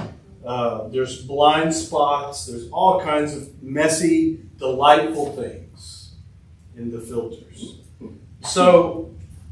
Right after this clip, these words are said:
if I gave you a message, "Please complete this project by Friday at noon,"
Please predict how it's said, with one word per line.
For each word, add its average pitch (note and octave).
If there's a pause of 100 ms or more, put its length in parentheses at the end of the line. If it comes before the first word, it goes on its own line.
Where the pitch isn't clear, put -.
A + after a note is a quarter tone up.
(920)
if D3
I F#3
gave E3+
you D3
a C3
message, C#3 (420)
"Please G3+
complete E3
this -
project -
by B2
Friday A2+
at F#2+
noon," G#2